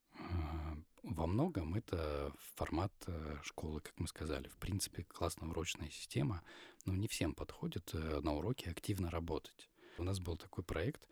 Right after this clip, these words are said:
назывался «Один день с классом». Мы пригласили родителей на один день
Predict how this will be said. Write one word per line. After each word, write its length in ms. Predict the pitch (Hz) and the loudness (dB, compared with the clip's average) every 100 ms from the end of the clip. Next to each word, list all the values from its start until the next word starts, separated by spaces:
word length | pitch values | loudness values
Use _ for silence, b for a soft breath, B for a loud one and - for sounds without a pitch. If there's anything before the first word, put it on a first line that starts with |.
| B B B - | B B B -2
назывался 680 | 87 82 95 127 - 92 | 0 2 2 2 4 0
«Один 420 | 78 78 90 110 87 | 0 0 2 2 4
день 220 | 90 98 | 4 4
с 80 | - | 4
классом». 540 | 92 78 - 78 78 - | 4 4 2 -6 -8 2
Мы 120 | 104 | 4
пригласили 560 | 98 87 90 - 98 90 | 4 2 2 2 2 2
родителей 720 | 82 80 127 - 87 76 - b b b b b b - - | 2 2 0 0 -2 -2 -6 b b b b b b -14 0
на 140 | 90 | 2
один 380 | 95 90 82 78 | 4 2 2 2
день 280 | 98 165 | 4 2